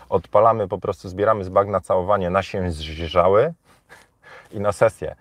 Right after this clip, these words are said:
To będzie oznaczało, że będziemy mieli pozytywne emocje, bo po pierwsze modelki będą się zgadzać na sesję, a po drugie będą przychylne płci, prze-, tylko modelkom. To znaczy, czy jeżeli kobiety robią, to musicie tu-, do modeli. Także mamy sesję z nasiężałem. Być może stąd nazwa,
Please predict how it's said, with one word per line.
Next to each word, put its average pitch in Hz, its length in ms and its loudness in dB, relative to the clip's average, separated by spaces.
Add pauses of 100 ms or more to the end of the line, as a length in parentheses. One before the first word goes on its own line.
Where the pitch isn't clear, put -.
(120)
To 101 80 -6
będzie 110 160 -2
oznaczało, 104 460 2
że 95 80 -6
będziemy 98 240 -6
mieli 90 100 -6
pozytywne 104 460 -6
emocje, 104 380 -2
bo 107 120 -4
po 104 120 0
pierwsze 127 280 -2
modelki 101 360 -2
będą 90 140 -4
się 85 100 -6 (340)
zgadzać 80 280 -2
na 117 80 -2
sesję, 131 380 -6
a - 60 -4
po - 100 -12
drugie 104 200 -4
będą 101 300 -4 (180)
przychylne 95 440 0
płci, 90 340 -10
prze-, 90 200 -12
tylko 98 240 -8
modelkom. 120 480 4
To - 80 -10
znaczy, 104 200 -8
czy 117 120 -8
jeżeli 123 320 -2 (100)
kobiety 131 340 0
robią, 131 200 2
to 131 80 -6
musicie 117 240 -6
tu-, 113 100 -8
do 104 200 -2
modeli. 110 380 4 (260)
Także 95 340 -6 (520)
mamy 95 460 -2 (140)
sesję 107 380 0
z 87 60 -8
nasiężałem. 85 1000 -2 (1160)
Być - 140 -12
może 117 200 2
stąd 113 240 -4
nazwa, 104 400 2